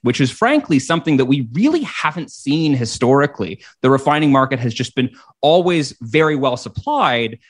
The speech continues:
So on top of, even when, you know, you or I are seeing, let's say, a hundred and twenty dollars at, at, you know, at the, you know, on the screen for oil prices, we are actually paying more like the equivalent of a hundred and eighty dollars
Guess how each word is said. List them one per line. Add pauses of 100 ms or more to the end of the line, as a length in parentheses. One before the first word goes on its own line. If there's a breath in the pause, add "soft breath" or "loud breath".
(160 soft breath)
So
on
top
of,
even
when,
you
know,
you
or
I
are
seeing,
let's
say,
a
hundred
and
twenty
dollars
at,
at,
you
know,
at
the, (120)
you
know,
on
the
screen
for
oil
prices, (460 loud breath)
we
are
actually
paying
more
like
the
equivalent
of
a
hundred
and (100)
eighty
dollars